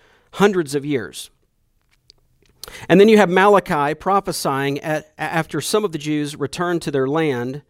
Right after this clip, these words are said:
uh, but sadly during a time of spiritual deterioration in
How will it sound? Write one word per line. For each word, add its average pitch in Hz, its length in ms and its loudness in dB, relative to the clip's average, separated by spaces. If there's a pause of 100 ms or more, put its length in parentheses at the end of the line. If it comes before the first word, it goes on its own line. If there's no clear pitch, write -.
(640)
uh, 95 280 -12
but 123 240 -4
sadly 156 480 -2
during 143 260 -4
a 135 60 -8
time 139 340 -6
of 117 140 -12
spiritual 135 720 -6 (580)
deterioration 123 1120 -2
in 117 460 -6